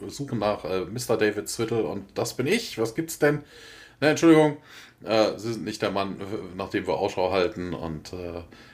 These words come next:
wobei das auch geil ist. Ne, äh, was, was, was, was tun die da? Also die kommen mit diesem Clipboard daher, da denkst du dir eigentlich,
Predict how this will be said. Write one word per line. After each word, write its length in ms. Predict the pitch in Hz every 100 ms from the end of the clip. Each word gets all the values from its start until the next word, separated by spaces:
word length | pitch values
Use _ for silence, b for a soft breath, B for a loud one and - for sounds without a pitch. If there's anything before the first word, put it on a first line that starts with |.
| B
wobei 200 | - -
das 280 | 113 120 -
auch 280 | 110 143 -
geil 300 | 135 95 90
ist. 320 | 87 101 - b b b -
Ne, 180 | 123
äh, 340 | 139 107 107 - 107
was, 220 | 107 -
was, 200 | 110 -
was, 260 | 107 - -
was 220 | 98 104
tun 240 | - 131 240
die 140 | 285
da? 140 | 117 98
Also 200 | 104 113
die 140 | -
kommen 200 | - 156
mit 80 | 165
diesem 180 | 123 117
Clipboard 400 | - 160 180 180
daher, 220 | 156 160
da 80 | 143
denkst 240 | 123 127
du 80 | -
dir 240 | 127 131 120
eigentlich, 420 | 135 131 135